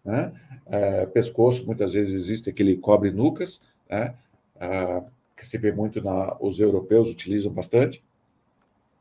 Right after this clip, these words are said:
A balaclava, óculos e um bom capacete, né? Basicamente são esses os protetor-, equipamentos de proteção individual. É, porque não dá pra gente pensar em equipamentos de combate se você não tá protegido, se você não tá, não,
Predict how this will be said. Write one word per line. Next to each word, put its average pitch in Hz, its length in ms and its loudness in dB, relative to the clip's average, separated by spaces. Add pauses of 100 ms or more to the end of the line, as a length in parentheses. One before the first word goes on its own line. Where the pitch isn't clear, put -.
(680)
A 104 300 4
balaclava, 120 840 6 (300)
óculos 190 720 6 (500)
e 131 140 2
um 165 160 0
bom 165 260 6
capacete, - 640 -6 (440)
né? 92 140 -8
Basicamente 113 520 0
são 131 180 -2
esses 131 280 -4
os - 100 -16
protetor-, 139 720 0
equipamentos 117 520 -2
de 143 60 -4
proteção 127 460 -6
individual. 151 680 -2 (600)
É, 98 500 2 (120)
porque 123 200 -4
não 160 160 -2
dá 143 120 6
pra 143 140 0
gente 120 240 -2
pensar 104 520 -4
em 98 260 -10 (280)
equipamentos 127 640 0
de 139 80 -6
combate 113 520 2
se - 120 -16
você 139 260 -10
não 139 140 -6
tá 131 120 -4
protegido, 95 680 -6
se - 100 -20
você - 180 -18
não 107 140 -12
tá, 110 420 -4
não, 101 200 -10